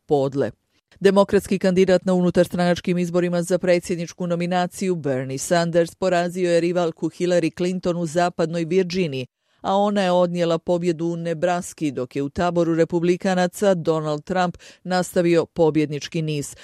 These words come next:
Sanders je na skupu u Oregonu rekao da će se boriti do kraja za svaki glas i da će učestvovati na konvenciji demokrata u Filadelfiji u junu.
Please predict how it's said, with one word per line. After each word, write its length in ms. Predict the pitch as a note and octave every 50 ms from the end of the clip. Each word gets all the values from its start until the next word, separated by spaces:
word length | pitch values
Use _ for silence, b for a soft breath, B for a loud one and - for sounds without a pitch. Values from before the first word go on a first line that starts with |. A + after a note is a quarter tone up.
| B B B
Sanders 540 | - - - D#3+ C#3+ D3 D3 D3 C#3+ C#3 -
je 100 | D#3+ D3+
na 80 | D3 D3+
skupu 380 | - - F3 E3 D#3 - E3
u 120 | E3 E3+ E3+
Oregonu 560 | E3 E3+ E3+ F3 E3 E3 E3+ E3 E3+ F3+ F#3
rekao 380 | F3+ D3+ C#3 - - D#3 D#3
da 100 | D#3+ E3+
će 140 | E3 - F3
se 160 | - - F#3+
boriti 420 | E3 D3 C#3+ C#3+ D3+ E3+ - G3 F#3+
do 100 | F#3 F3+
kraja 300 | - F#3 F3+ F3 F3 F3
za 140 | E3 E3 E3
svaki 400 | - - E3 D#3+ - - F#3 E3+
glas 380 | F3 F3 E3+ E3+ E3 - -
i 60 | E3+
da 120 | D3 C#3 C#3+
će 160 | - - D3+
učestvovati 640 | D3 D3+ - E3 D#3 - - E3 D#3+ D#3+ E3 - F3
na 100 | E3 E3+
konvenciji 560 | E3 F3+ E3+ E3+ E3+ E3 E3 E3+ - - F3
demokrata 600 | D#3 D#3+ E3+ E3 D3+ C#3 C#3 - D3+ D3 C#3+ - D3
u 60 | D3
Filadelfiji 680 | - E3 E3 E3+ E3+ D3 D3+ B2 C3 - - E3 D#3+ E3
u 60 | E3
junu. 400 | D#3+ F3+ F#3+ F#3 E3+ D3 C3+